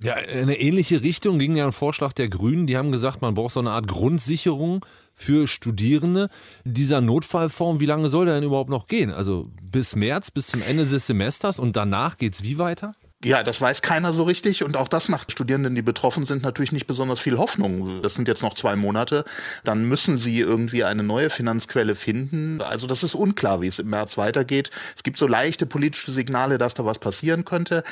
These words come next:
Speaker 2: aber dieser Vorschlag der Grünen, den du angesprochen hast, eine Grundsicherung im Grunde für alle Studierende, der geht eben schon in Richtung einer weitergehenden Reform. Das, äh, Deutsche Studentenwerk, wir haben ja eben einen Sprecher gehört, sagt, wir sollten auch das bafög ausbauen, also viel stärker auf dieses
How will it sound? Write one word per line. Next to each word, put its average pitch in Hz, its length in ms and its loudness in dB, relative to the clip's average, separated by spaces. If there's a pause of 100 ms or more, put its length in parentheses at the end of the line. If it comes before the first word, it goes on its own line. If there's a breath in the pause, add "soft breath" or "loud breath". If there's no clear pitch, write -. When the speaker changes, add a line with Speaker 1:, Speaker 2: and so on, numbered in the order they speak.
(220 loud breath)
Speaker 2:
aber 117 160 0
dieser 127 260 4
Vorschlag 139 360 0
der 123 100 0
Grünen, 120 300 0
den 147 120 2
du 147 80 0
angesprochen 139 640 -4
hast, - 200 -4
eine 120 80 0
Grundsicherung 160 880 0
im 151 120 -6
Grunde 151 340 -2
für 120 200 -2
alle 127 200 0
Studierende, 147 600 -2 (340 loud breath)
der 120 120 2
geht 156 360 0
eben 113 240 -2
schon 117 320 -2
in 123 240 -2
Richtung 139 540 -2
einer 113 340 -2
weitergehenden 98 760 -2
Reform. 101 580 0 (320 loud breath)
Das, - 320 0
äh, 107 180 4
Deutsche 107 300 0
Studentenwerk, 131 640 0
wir 113 40 -2
haben 107 100 -2
ja 104 80 0
eben 107 200 -2
einen 95 180 -2
Sprecher 110 300 -2
gehört, 104 400 0
sagt, - 300 -4
wir 107 80 0
sollten 113 300 -2
auch 87 100 -4
das - 160 -6
bafög - 480 -4
ausbauen, 139 720 2
also 107 240 -2
viel 131 240 -2
stärker 113 420 -2
auf 85 100 -4
dieses 107 280 -4